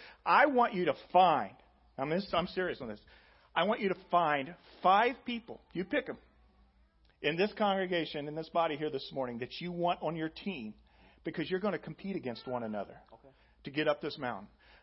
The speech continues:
Speaker 1: So who would you pick if you had to pick five people? You may know them, you may not know them. All right? Think in terms. It may not be the strongest, most brilliant peop-, um, the strongest, most, uh, uh,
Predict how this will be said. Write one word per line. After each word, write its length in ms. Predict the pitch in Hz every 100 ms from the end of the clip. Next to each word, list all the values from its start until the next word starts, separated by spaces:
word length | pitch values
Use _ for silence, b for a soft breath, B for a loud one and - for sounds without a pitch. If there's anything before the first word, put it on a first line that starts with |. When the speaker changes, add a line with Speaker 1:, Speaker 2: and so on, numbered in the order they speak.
| -
Speaker 1:
So 300 | 165 156 - -
who 200 | 185 254
would 180 | 294 262
you 120 | 254
pick 440 | 208 196 151 - - _ _ b b b
if 160 | 143 139
you 120 | 185
had 220 | 185 202 208
to 60 |
pick 280 | 202 180 165 - - -
five 460 | 185 190 208 214 214 - _
people? 420 | - 202 208 104 -
You 140 | 147
may 160 | 156 151
know 280 | 170 190 214
them, 180 | 277 220
you 60 |
may 160 | 165 180
not 240 | 294 -
know 160 | 127 98
them. 80 | - _ _ _ -
All 80 | 127
right? 240 | 156 208 -
Think 220 | - 254 294
in 100 | 247
terms. 260 | 240 - B B
It 120 | 202
may 180 | 196 226
not 200 | 285 277
be 140 | 202 240
the 100 | 202
strongest, 640 | - - 202 220 240 226
most 300 | 196 190 151
brilliant 440 | 165 202 226 254 -
peop-, 240 | 233 233 B B -
um, 120 | 185
the 80 | 196
strongest, 540 | - 226 240 214 208
most, 300 | 190 180 180 196
uh, 20 |
uh, 680 | 160 147 151 151 139 131